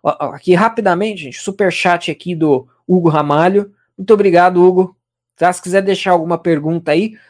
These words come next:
sua pergunta tem prioridade, tá? Quem, quem deixa superchat tem prioridade na pergunta. Muito obrigado. O que que acontece? Mas voltando aqui, então. É, o, o esquerdista, ele é marcado pela mentalidade revolucionária,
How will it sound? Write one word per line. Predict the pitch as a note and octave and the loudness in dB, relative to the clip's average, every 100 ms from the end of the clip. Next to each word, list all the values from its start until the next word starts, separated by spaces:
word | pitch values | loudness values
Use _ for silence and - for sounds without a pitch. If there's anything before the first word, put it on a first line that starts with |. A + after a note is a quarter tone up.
| _ | _
sua | F#3 | -2
pergunta | F#3 F3 F3 F#3+ F#3+ | 0 0 0 -6 -6
tem | G3 G3+ | -4 -6
prioridade, | G3 F#3 G3+ G#3+ D#3 C3 B2 - | 0 2 2 0 0 0 0 -2
tá? | D3 | -2
Quem, | D#3 E3 E3+ E3+ | -2 -10 -12 -10
quem | E3 E3+ E3+ C3+ B2 _ _ _ _ | -8 -8 -8 -12 -18 _ _ _ _
deixa | C#3+ D#3+ E3+ | 0 2 2
superchat | D3+ - D#3+ C#3 - E3 D#3+ - | -4 -4 -2 -2 0 0 0 -8
tem | E3+ | -10
prioridade | E3+ F3 E3+ D#3 D3+ D#3 | -4 -4 -4 -2 -2 -2
na | D#3+ | -8
pergunta. | E3 F3+ D3 A#2 A2 _ _ _ _ _ | -4 -4 -4 -12 -16 _ _ _ _ _
Muito | C#3 C3+ | -4 0
obrigado. | F3 F3+ D#3+ A#2 A2 _ _ _ _ _ - | 2 2 2 -4 -8 _ _ _ _ _ -10
O | |
que | G3 | -6
que | C#4+ | -2
acontece? | D4 C#4+ A#3 D3 A2+ - - | 2 2 2 0 -2 -12 -10
Mas | C#3+ D3 | -4 0
voltando | G3 G3+ E3 D3+ | 0 2 0 0
aqui, | D3 C#3+ | -4 -8
então. | C3+ - _ _ _ _ _ _ _ _ _ _ - - _ _ | -12 -16 _ _ _ _ _ _ _ _ _ _ -20 -20 _ _
É, | C3+ C3 B2+ - _ _ _ _ _ _ _ _ _ _ | -4 -2 -2 -8 _ _ _ _ _ _ _ _ _ _
o, | G4+ F3+ F3 | -4 0 2
o | |
esquerdista, | G#3 - A3 F#3+ D4 - C#4+ | 2 2 0 2 -2 -2 -8
ele | B3+ A#3 | -8 -6
é | F#3+ A3 | -2 -2
marcado | B3 G#3+ G3 - F3 G3 A3+ A#3 - _ | -2 -4 -4 -6 -2 0 0 -6 -8 _
pela | G3+ A#3 A3 | 4 4 0
mentalidade | G3 A3+ C#4+ C4+ A3+ G#3 D3+ E3+ G3 G3 | -2 -4 -8 -6 -4 -4 -2 -2 -2 -2
revolucionária, | G3 G#3 G3 G#3 G3 C3+ A#2+ - | -2 -4 -6 -6 -4 -4 -6 -12